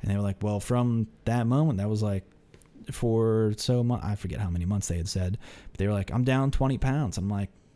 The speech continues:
"Wow, that is, that's, like, real change in someone's life. Like, real long-lasting change that will affect, like, their mood, and physical, uh, p-, like,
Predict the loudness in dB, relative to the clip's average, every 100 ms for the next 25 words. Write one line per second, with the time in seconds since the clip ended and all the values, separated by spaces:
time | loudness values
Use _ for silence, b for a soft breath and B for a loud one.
0 | -14 -6 -6 -6 -10 -6 -2 0 2 2
1 | -2 -6 -12 b b b -2 0 2 2
2 | 2 4 6 6 4 2 2 4 2 2
3 | 2 2 4 2 2 2 0 -6 -12 -18
4 | -20 -8 -6 -6 -2 2 6 6 4 2
5 | 2 2 2 0 -2 -2 -2 0 0 -2
6 | -4 -6 -8 -6 -6 -4 -4 -2 -2 -4
7 | -10 -6 -6 -6 -6 -4 -2 0 2 2
8 | 4 4 2 0 -2 -2 -2 -2 -4 -4
9 | -6 -12 -12 -12 -6 -6 -4 -8